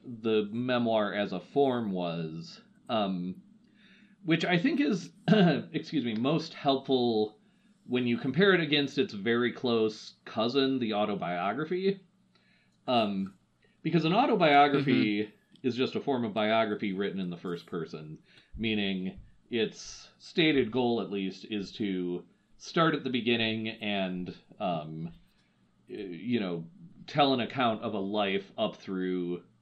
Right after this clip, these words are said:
Speaker 1: the moment of it being penned, presumably. Um, now, to
Speaker 2: Right.
Speaker 1: problematize the idea that that could ever truly be a thing, um, see,
Speaker 2: Go read Tristram
Speaker 1: yeah, see a
Speaker 2: Shandy.
Speaker 1: couple, a couple Mondo books back when we did Tristram Shandy.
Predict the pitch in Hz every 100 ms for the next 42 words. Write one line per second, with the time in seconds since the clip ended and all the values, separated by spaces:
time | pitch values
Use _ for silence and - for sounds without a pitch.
0 | _ _ _ - 101 107 87 104 123 107
1 | 98 90 95 87 85 82 98 85 76 85
2 | 110 71 69 - - 85 90 69 - 71
3 | 98 - _ _ _ _ - 107 80 76
4 | 80 - _ _ _ - 135 117 110 104
5 | - _ - 143 - 170 170 165 160 160
6 | 151 143 139 120 107 104 113 143 139 131
7 | 101 117 107 107 110 107 101 98 - 156
8 | 147 139 143 135 135 151 143 147 147 -
9 | _ _ _ 113 107 101 95 95 104 -
10 | - - - - 139 135 139 127 151 156
11 | 117 120 123 131 120 123 117 113 104 107
12 | 104 110 113 113 113 113 101 101 - 139
13 | 131 131 113 110 104 95 104 95 87 -
14 | 117 113 113 110